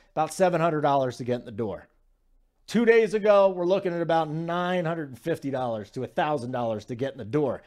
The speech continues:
Yesterday, it dropped back down. But I also mentioned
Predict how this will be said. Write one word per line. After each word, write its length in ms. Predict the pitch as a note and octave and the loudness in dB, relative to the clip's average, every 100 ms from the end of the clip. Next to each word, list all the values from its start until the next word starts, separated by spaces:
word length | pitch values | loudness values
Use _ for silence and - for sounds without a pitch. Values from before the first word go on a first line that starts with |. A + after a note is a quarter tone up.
| _ _ - | _ _ -2
Yesterday, 480 | F3+ F3+ E3+ E3 | 0 0 -2 -2
it 100 | C#3+ | -2
dropped 340 | A#2+ D#3 C3 - | 0 2 2 -2
back 260 | A#2+ A#2 | -4 -4
down. 260 | D3+ C3 F#2+ _ _ _ | -8 -8 -10 _ _ _
But 340 | D#3 D3 - _ - | -2 0 -2 _ -2
I 120 | E3 | 2
also 380 | A3 C#4+ F#3+ D#3+ | 4 2 0 -2
mentioned 540 | D3 D3 D3+ D3+ | -2 -4 -4 -4